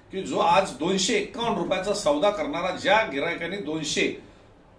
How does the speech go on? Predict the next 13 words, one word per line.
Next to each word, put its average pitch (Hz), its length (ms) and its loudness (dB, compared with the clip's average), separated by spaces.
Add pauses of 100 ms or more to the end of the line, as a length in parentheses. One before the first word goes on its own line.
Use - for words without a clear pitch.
(140)
अकरा 240 340 2
रुपयाचा 202 340 4
सौदा 143 260 0
केला, 143 480 -4
त्याच 214 280 4
ग्राहकाने 170 400 -2
मला 175 220 -2
सांगितलं, 147 380 -4
"शेठ, 180 260 -4
मी 175 100 -8
दोनशे 151 420 -4
एक्कावन्न 180 480 -2
रुपयाचा 185 560 2